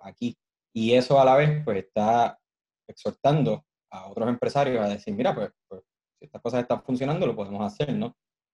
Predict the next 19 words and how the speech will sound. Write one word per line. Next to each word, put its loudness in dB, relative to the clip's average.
Eh, -4
yo -4
creo 4
que 4
hay 4
mucha, 4
hay -4
mucho -2
experimento -2
que -4
se -4
hace -2
en -6
Silicon -2
Valley, 2
eh, -18
todo 2
el -2
tiempo, -8